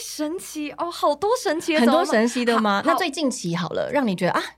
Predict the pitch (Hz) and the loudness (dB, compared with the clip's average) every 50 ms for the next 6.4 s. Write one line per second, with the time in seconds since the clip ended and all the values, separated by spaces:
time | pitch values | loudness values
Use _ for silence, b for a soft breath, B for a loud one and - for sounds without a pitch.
0 | _ _ - 349 320 285 - 302 277 285 285 262 196 160 175 208 214 196 - 180 | _ _ -8 -8 -8 -6 -4 -4 -2 0 0 0 -2 -2 -4 -4 -6 -4 -4 -2
1 | 190 190 160 - - 180 - 160 - 247 240 214 196 - - 107 90 - - 95 | -2 -2 -4 -6 -6 -8 -8 -6 -4 -2 -2 -2 -2 -4 -6 -10 -10 -6 -6 -6
2 | 64 55 50 50 50 - b b b b b b b _ _ _ _ _ 185 208 | -6 -6 -8 -10 -12 -14 b b b b b b b _ _ _ _ _ -2 0
3 | 202 202 - 247 214 175 180 180 196 180 175 185 160 165 - - - - - - | 0 0 0 0 0 0 0 0 -2 -2 0 -2 -4 -4 -6 -8 -6 -6 -4 -2
4 | 180 180 208 - 185 165 - - 208 196 180 - - - _ - - 147 175 175 | 0 0 0 -2 -4 -6 -2 0 0 0 0 0 -4 -8 _ -4 -2 0 2 2
5 | 175 - - - - - - B B B B B B B _ 214 202 196 - - | 0 0 -2 -6 -10 -12 -12 B B B B B B B _ -2 -2 -2 -2 -2
6 | 202 190 190 196 208 214 220 226 | 0 2 2 2 2 0 -2 -4